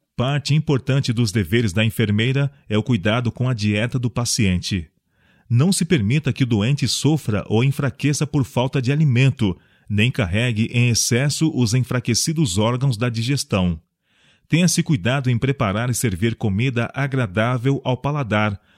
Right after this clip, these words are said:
mas usando um sábio critério em adaptar tanto em quantidade como em qualidade às necessidades do paciente. Em particular, durante o tempo da convalescença,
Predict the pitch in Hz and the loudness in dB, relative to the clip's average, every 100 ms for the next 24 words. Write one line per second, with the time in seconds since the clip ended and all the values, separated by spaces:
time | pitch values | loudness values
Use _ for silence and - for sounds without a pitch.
0 | _ 107 107 117 - 135 110 104 123 123 | _ -2 0 0 -2 -2 0 0 0 0
1 | 117 101 - 110 104 104 135 143 - 113 | 0 0 -2 -2 0 0 0 0 0 0
2 | 131 147 - _ 104 107 104 107 - 110 | 0 -2 -4 _ -2 0 0 -4 -2 0
3 | 110 101 - 175 175 107 101 117 107 95 | 0 -2 -2 0 0 -2 -2 -2 -4 -2
4 | 107 131 110 - 117 110 101 98 113 117 | -2 -2 -4 -6 -4 0 0 0 0 -2
5 | 92 107 123 127 151 - - 107 113 110 | -2 -2 -2 -2 -4 -8 -6 -4 -2 -2
6 | - 113 117 87 98 113 113 123 123 123 | 0 -2 -2 0 -2 -2 -4 -4 -4 -4
7 | 147 92 87 - 87 80 _ _ _ _ | -2 0 -2 -4 -8 -8 _ _ _ _
8 | _ _ - 107 107 135 151 - 117 139 | _ _ -4 -2 0 0 -2 0 0 0
9 | 160 117 107 123 127 120 123 123 113 101 | -2 0 0 0 -2 -2 -2 -2 -2 -4
10 | - 147 120 117 104 - 127 143 175 170 | -2 -2 0 0 0 -2 -2 0 0 -2